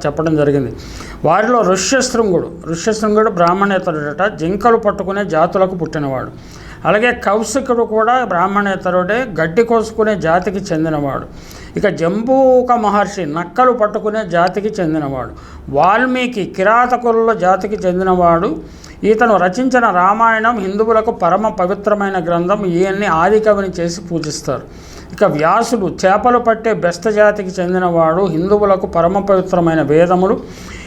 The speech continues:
ఈయన చేత విభజింపబడ్డవే, అందుకే ఇతన్ని వేద వ్యాసుడు అని పూజిస్తారు. గౌతముడు కుందేళ్లు పట్టే జాతికి చెందినవాడు. వశిష్ఠుడు ఒక వేశ్యకు పుట్టినవాడు. కనీసం తండ్రి ఎవరో కూడా తెలియదు. ఇతని భార్య మాదిక స్త్రీ అయిన అరుంధతీదేవి.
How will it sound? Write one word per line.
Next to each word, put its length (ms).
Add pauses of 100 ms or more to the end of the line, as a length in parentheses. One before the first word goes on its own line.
(120)
ఈయన 220
చేత 340
విభజింపబడ్డవే, 1040
అందుకే 480
ఇతన్ని 280
వేద 300
వ్యాసుడు 480
అని 140
పూజిస్తారు. 640 (540)
గౌతముడు 640
కుందేళ్లు 540
పట్టే 340
జాతికి 420
చెందినవాడు. 640
వశిష్ఠుడు 840 (1500)
ఒక 80
వేశ్యకు 540
పుట్టినవాడు. 720
కనీసం 520
తండ్రి 380
ఎవరో 300
కూడా 260
తెలియదు. 480
ఇతని 340
భార్య 400
మాదిక 460
స్త్రీ 300
అయిన 160
అరుంధతీదేవి. 1040